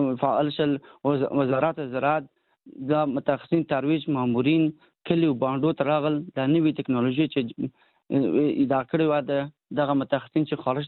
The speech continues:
ته لاړ وو، چې دا تکنالوژي یاد کړې وه، راوړه افغانستان ته. وزارت زراعت په کومک د ترویج مامورینو دا ساحه بانډو ته ترویج کړه. له دې نه مخکې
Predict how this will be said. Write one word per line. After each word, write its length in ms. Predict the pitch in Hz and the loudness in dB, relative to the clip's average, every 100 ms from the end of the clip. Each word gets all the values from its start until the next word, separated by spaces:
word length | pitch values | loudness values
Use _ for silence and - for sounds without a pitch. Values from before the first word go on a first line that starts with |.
| - | -2
ته 60 | 113 | 0
لاړ 200 | 131 139 | 2 2
وو، 200 | 139 143 | 0 -2
چې 120 | 123 | -2
دا 180 | 123 135 | -2 -2
تکنالوژي 560 | 123 - 113 113 131 135 | -4 -4 0 2 2 2
یاد 140 | 120 - | 2 0
کړې 140 | 151 151 | 0 0
وه، 80 | 147 143 _ _ | -2 -4 _ _
راوړه 360 | 120 143 156 151 | -2 0 0 0
افغانستان 640 | 123 113 113 113 147 151 | 0 -2 -4 -2 0 0
ته. 140 | 151 147 | 0 0
وزارت 400 | 120 110 131 123 | 0 0 0 0
زراعت 260 | 131 143 | 0 0
په 180 | - 127 - _ _ _ - | 0 -2 -4 _ _ _ -2
کومک 300 | 135 156 190 | 0 2 0
د 120 | 151 165 - - 143 147 143 | 0 0 0 -2 0 2 2
ترویج 360 | 135 135 165 147 | 0 2 0 2
مامورینو 500 | 139 123 143 165 160 | 0 0 2 2 2
دا 180 | 147 151 - 143 - | 0 -2 -4 -10 -4
ساحه 240 | 135 160 | 0 0
بانډو 340 | 135 135 135 | 2 2 2
ته 180 | 156 160 160 - _ _ _ _ _ _ _ - 139 156 | 2 0 -2 -12 _ _ _ _ _ _ _ -2 0 0
ترویج 280 | 143 165 - | 0 -2 -2
کړه. 220 | 123 95 76 _ _ _ _ | -4 -4 -6 _ _ _ _
له 180 | 135 131 139 | 0 2 2
دې 100 | 185 | 0
نه 60 | 196 110 147 | 0 0 0
مخکې 260 | 190 - | 0 0